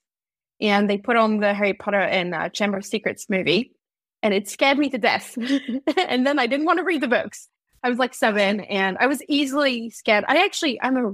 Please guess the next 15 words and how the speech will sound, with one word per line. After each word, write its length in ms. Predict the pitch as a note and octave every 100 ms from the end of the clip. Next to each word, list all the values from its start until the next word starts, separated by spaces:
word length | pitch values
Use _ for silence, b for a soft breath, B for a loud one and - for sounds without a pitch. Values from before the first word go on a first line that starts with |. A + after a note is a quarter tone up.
| G#3
horror 180 | A#3 A3
writer, 380 | G#3+ A3+ D#4 -
and 120 | G#3
I 100 | G#3+
still, 380 | - A#3+ A3+ A#3 G3+
uh, 200 | F#3 G3 -
can't 200 | A3 F#3
stomach 420 | - G#3 G3+ F3+ -
most 600 | G#3+ G3 F#3 - - - - _ -
horror 180 | G#3+ F#3+
films. 420 | F#3 A1+ - - _ _ -
Too 160 | B3
gory 260 | G3+ F3+ F#3
for 140 | F#3+
me. 180 | F3